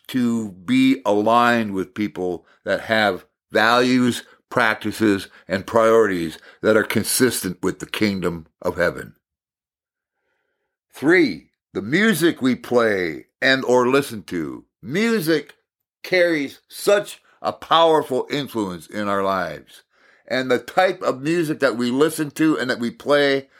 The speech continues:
affects how we perceive the world around us and how we portray ourselves to the world around us.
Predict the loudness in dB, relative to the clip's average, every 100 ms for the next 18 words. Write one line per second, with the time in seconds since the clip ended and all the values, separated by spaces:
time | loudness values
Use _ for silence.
0 | _ -10 -8 -4 0 0 0 -10 _ 0
1 | 2 2 0 -4 -4 0 2 2 0 -6
2 | _ _ _ -4 0 2 2 2 2 2
3 | 2 -2 -6 -16 -8 0 2 2 0 0
4 | -2 -2 0 2 2 2 0 -2 -2 -6
5 | -8 -6 -6 -4 -6 -6 -10 -12 -14 -20